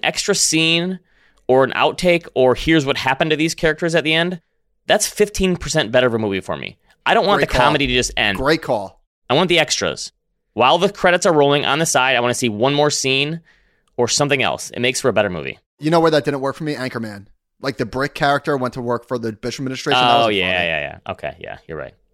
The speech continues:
Speaker 1: Okay, that's all I got.
Speaker 2: All right, The Boys season three. I was sort of out. I feel like they squeezed all the juice out of it. I don't really know what's going on. Not really paying attention. The last episode brought me all the way back in, and Homelander should win an Emmy.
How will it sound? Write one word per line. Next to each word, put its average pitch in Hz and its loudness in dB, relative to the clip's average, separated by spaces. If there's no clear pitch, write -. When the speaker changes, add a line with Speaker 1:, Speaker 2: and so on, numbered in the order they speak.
Speaker 1:
Okay, 90 -8
that's 113 -2
all 92 0
I 82 -2
got. 69 -8
Speaker 2:
All 165 4
right, 135 0
The 143 0
Boys 214 4
season 185 -2
three. 175 2
I 165 2
was 180 0
sort 269 0
of 160 0
out. 139 0
I 143 -2
feel 226 0
like 190 2
they 156 2
squeezed 160 0
all 143 0
the 131 -4
juice 139 -4
out 139 2
of 139 -6
it. 139 -6
I 143 -12
don't 180 -6
really 185 0
know 160 0
what's 147 -4
going 135 0
on. 127 -2
Not 139 -2
really 147 0
paying 131 -4
attention. 120 -6
The - -6
last 185 0
episode 202 0
brought 147 0
me 147 -4
all 143 0
the 151 0
way 147 4
back 135 0
in, 123 -2
and 123 -6
Homelander 170 0
should 151 -4
win 135 -2
an 120 -2
Emmy. 101 -10